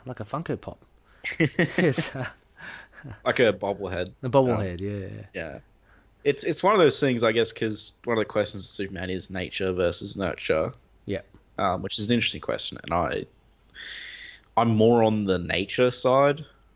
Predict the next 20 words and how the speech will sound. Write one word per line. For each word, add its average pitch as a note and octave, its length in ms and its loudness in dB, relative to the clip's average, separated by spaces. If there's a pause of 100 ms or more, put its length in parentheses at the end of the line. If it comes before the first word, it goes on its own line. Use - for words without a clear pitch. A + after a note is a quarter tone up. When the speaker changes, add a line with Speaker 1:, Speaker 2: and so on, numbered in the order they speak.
(1040)
Speaker 1:
Oh, B3+ 220 -2
okay. E3+ 440 0 (300)
Speaker 2:
Um, D2 800 -6
Speaker 1:
But F#3 100 2
you G3+ 100 0
can't G#3+ 240 2
deny A#2+ 300 4
the G#2+ 120 0
nurturing G2+ 540 -4
side F#2+ 320 -6
of F2+ 120 -10
the F#2+ 60 -10
Kents. B2 160 -4
Speaker 2:
No, C3 480 4
no. F2 440 -2 (300)
Y-, A2 140 -12 (100)
oh, A2+ 320 4
absolutely. F#2+ 720 -4 (200)
Speaker 1:
Yeah. E2 220 -6
Speaker 2:
Um, C2+ 200 -16